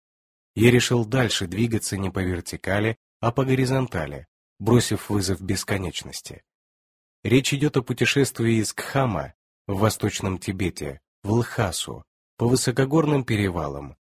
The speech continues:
вдоль северного подножья Гималаев. Восьмитысячники перестали значить то, что значили прежде,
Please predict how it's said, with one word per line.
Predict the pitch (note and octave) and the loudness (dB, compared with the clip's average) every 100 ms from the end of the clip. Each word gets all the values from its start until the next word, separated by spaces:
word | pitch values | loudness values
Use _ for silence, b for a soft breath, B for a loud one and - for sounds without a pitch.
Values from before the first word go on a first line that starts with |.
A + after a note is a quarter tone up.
| _ _ | _ _
вдоль | G#2+ G2 B2 G#2+ | -10 4 6 6
северного | - A2+ G#2 G2+ F#2+ F2+ | 2 2 2 2 2 2
подножья | F#2 F2 F#2 G2+ F#2+ G2 | -2 0 0 0 0 -2
Гималаев. | G2 G#2 A2 G2 C2 C2 - _ _ _ _ _ _ - | 0 -2 -2 -2 -6 -12 -20 _ _ _ _ _ _ 2
Восьмитысячники | A2 B2+ C3+ C3+ E3+ D3 - C#3 C3 B2+ | 4 6 4 4 2 2 0 0 0 0
перестали | B2 B2 - D3+ B2+ | 2 0 2 2 4
значить | G2+ G2+ A2+ - F#2+ _ | 2 2 0 0 -6 _
то, | G#2+ B2+ - | 2 2 -2
что | - - A2 | -14 0 0
значили | G2+ F#2+ F2+ F#2+ F#2+ | 2 0 -2 -2 -4
прежде, | - E2 C2+ - D2 | -4 -6 -8 -12 -16